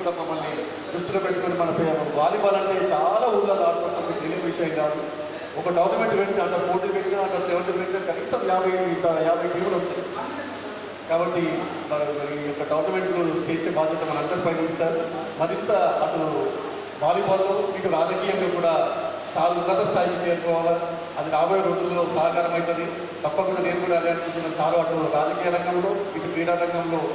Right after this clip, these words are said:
ఉంటేనే మనకి ఇంకా ఆర్థికంగా బలం ఉంటుంది. తప్పకుండా రాబోయే రోజుల్లో ఫ్యూచర్లో ఆ భగవంతుడు మిమ్మల్ని రాజకీయంలో కూడా ఉన్నత స్థాయికి తీసుకెళ్తారని ఆశిస్తూ ఈ వేదికను అలంకరించిన, ఆ, అడగగానే ఇచ్చినటువంటి కాంతి గంగారెడ్డి అన్నకు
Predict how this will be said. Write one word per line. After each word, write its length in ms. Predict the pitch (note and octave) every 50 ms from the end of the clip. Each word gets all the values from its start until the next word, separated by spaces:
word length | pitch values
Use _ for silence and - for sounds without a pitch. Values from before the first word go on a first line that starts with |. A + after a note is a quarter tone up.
| - - - - - - -
ఉంటేనే 300 | F3 F3+ G#3 G3+ G#3 G3+ - G3
మనకి 200 | - E3 - F#3+ F3
ఇంకా 140 | - G3 E3
ఆర్థికంగా 480 | D#3+ - - - - G3+ G3+ G3 G3
బలం 260 | F3+ E3+ F3 F3 F3 E3+
ఉంటుంది. 260 | E3+ F3 E3 E3 E3 E3 E3+ - - - - - - - -
తప్పకుండా 420 | D#3 - G#3 G3+ - - - F3+ E3+ E3
రాబోయే 260 | E3+ E3+ F3+ F3+ F3+ F3
రోజుల్లో 260 | F3 F3 E3+ E3+ E3+
ఫ్యూచర్లో 460 | E3 - E3+ E3 - F3 E3+ D#3+ E3
ఆ 80 | D#3 - - -
భగవంతుడు 380 | D3+ E3 E3+ D#3+ - - - D#3+
మిమ్మల్ని 320 | D#3+ D#3+ D#3+ D3+ D3 D3 - - - - - - - - - -
రాజకీయంలో 520 | D3 E3 - E3 F3+ F3+ F3+ F3 F3 F3+ F3
కూడా 140 | E3 D#3+ D#3+ D#3 D#3+
ఉన్నత 200 | D#3+ E3+ E3+ - -
స్థాయికి 260 | - E3 E3 D#3+ E3 E3 D#3
తీసుకెళ్తారని 500 | D#3 D#3 D#3+ E3 - - C#3+ C#3 C#3+ C#3 C#3
ఆశిస్తూ 320 | C#3+ C#3+ - - - - G#3 G3+ - - - - - - - - D#3+
ఈ 40 | D#3+ D#3+ D#3+ D3+ D3+ C#3+ D3 D3
వేదికను 440 | E3 F3+ F#3 F#3 G3 F3+ E3+ D#3+
అలంకరించిన, 540 | D3+ D3+ D#3 D#3 D#3 D#3 D#3 D#3 D3+ - D#3 D3 C#3 C3+ - - - C3+
ఆ, 40 | C3+ C3+ C3+ C3+ C3+ C3+ C3+ C3+ -
అడగగానే 380 | D#3+ E3+ F3 F3+ F#3+ F#3 F3+ E3+ F3
ఇచ్చినటువంటి 440 | - F3 E3+ E3 E3+ D#3+ E3 D#3+
కాంతి 240 | - D3 D#3 D#3+ - F3+
గంగారెడ్డి 360 | F3 E3 D#3 D#3+ E3 E3 D#3+
అన్నకు 240 | D#3 D3+ C#3+ C#3+